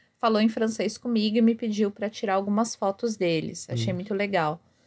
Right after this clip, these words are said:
Speaker 1: Então, assim, é, Antuérpia também a gente vê muito isso, óbvio, porque é a segunda maior cidade do país.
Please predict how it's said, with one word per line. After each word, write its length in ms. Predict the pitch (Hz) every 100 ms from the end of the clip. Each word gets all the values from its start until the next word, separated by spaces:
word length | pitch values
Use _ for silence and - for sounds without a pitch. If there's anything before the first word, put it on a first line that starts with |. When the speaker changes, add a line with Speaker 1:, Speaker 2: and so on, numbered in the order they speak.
| _ _ _
Speaker 1:
Então, 160 | 202 208
assim, 400 | 220 202 175 -
é, 560 | 180 180 175 175 165 165 - _ -
Antuérpia 460 | 220 240 262 269 302
também 280 | 277 254 240
a 40 |
gente 300 | 226 226 220
vê 100 | 208
muito 240 | 208 214
isso, 320 | 208 262 - 226
óbvio, 360 | 196 214 214
porque 160 | - 202
é 40 |
a 20 |
segunda 360 | 196 196 196 196
maior 200 | 185 180
cidade 400 | - 175 170 -
do 80 | -
país. 540 | - 175 165 269 -